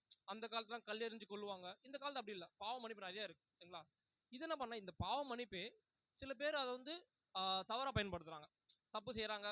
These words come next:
செஞ்சுட்டு, "இதுக்கு மன்னிச்சிருவாரு ஏசப்பா" அப்படின்னு இல்ல, நமக்கு ஞானமும் கொடுத்தாரு. நம்மகிட்ட ஆறு அறிவு இருக்கு, நமக்கு ஞானமும் இருக்கு. சரிங்களா, அவர் பிறப்பு வந்து முதல், அவர் பிறந்ததுக்கு காரணம் முதல்ல அவர் நம்ம மேல வச்சிருந்த அன்பு,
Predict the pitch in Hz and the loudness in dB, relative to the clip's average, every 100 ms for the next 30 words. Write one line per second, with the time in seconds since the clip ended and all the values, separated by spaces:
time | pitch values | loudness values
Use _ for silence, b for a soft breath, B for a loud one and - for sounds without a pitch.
0 | 214 - 226 220 311 _ _ - - - | -4 -8 -10 -10 -10 _ _ -20 -20 -16
1 | 185 175 175 220 208 214 180 180 180 - | -14 -8 -8 -8 -8 -6 -6 -8 -14 -14
2 | 160 151 147 _ _ _ - 226 269 180 | -12 -12 -14 _ _ _ -12 -8 -6 -6
3 | 185 208 196 196 277 294 240 220 190 233 | -8 -12 -4 -2 0 -2 -6 -6 -6 -2
4 | 196 208 208 208 214 175 170 _ _ - | 0 0 0 -6 -8 -12 -16 _ _ -20
5 | 202 190 208 269 285 202 - - - 185 | -8 -2 0 0 -2 -2 -4 -18 -14 -6
6 | 185 156 _ _ - 202 208 - 254 320 | -4 -6 _ _ -4 -2 0 2 2 2
7 | 302 254 226 254 214 - _ _ _ _ | 0 -2 -2 -6 -8 -10 _ _ _ _
8 | - 202 262 254 - _ _ 180 185 233 | -10 -6 -4 -4 -8 _ _ -8 -4 -4
9 | 277 277 233 233 240 220 226 262 381 _ | -2 -4 0 0 0 -2 -4 -6 -8 _
10 | _ _ _ _ _ - 190 196 185 208 | _ _ _ _ _ -10 -8 -8 -10 -6
11 | 247 233 247 208 214 - | -6 -6 -2 -2 4 4